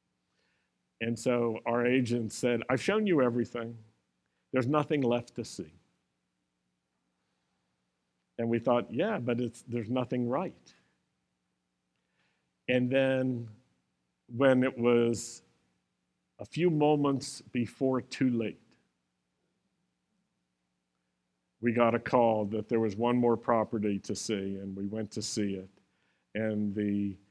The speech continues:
agent representing the owners wanted to know a little bit about us and asked some questions, and I told her some answers about why we were there in Budapest.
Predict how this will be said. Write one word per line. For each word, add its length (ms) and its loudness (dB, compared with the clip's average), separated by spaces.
agent 360 4
representing 760 2
the 180 -2
owners 840 -2
wanted 300 0
to 80 -4
know 200 4
a 20 4
little 260 2
bit 160 0
about 380 2
us 260 -2
and 140 -6
asked 240 -6
some 120 -4
questions, 800 -4
and 140 -6
I 100 -4
told 540 -2
her 420 -4
some 240 -2
answers 880 -4
about 400 0
why 180 2
we 180 4
were 140 0
there 400 0
in 120 -4
Budapest. 880 -2